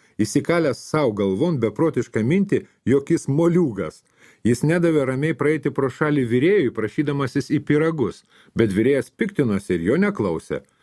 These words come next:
Pats aš negaliu tvirtinti, kad pyragas a la Dezulier nebūtų buvęs didžiausias skanėstas. Ir dar prabilo kitas svečias, čia buvo vienas keistuolis.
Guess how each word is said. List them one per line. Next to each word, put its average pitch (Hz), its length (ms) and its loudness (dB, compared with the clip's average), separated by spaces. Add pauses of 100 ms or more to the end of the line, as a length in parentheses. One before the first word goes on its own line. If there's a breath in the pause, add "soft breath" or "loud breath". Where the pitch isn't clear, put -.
(380 soft breath)
Pats 151 200 4
aš 147 220 0
negaliu 139 340 0
tvirtinti, 143 600 -2
kad - 240 -2
pyragas 123 640 0 (240 soft breath)
a 117 160 0
la 120 160 0 (280 soft breath)
Dezulier 120 800 2 (320)
nebūtų 139 540 0
buvęs 117 380 0
didžiausias 123 520 0
skanėstas. 143 680 -2 (640 loud breath)
Ir 98 180 2
dar 185 300 2
prabilo 110 400 -2
kitas - 340 -8
svečias, 71 380 -4 (280 soft breath)
čia - 160 2
buvo 165 280 2
vienas 135 420 -4
keistuolis. 127 800 -2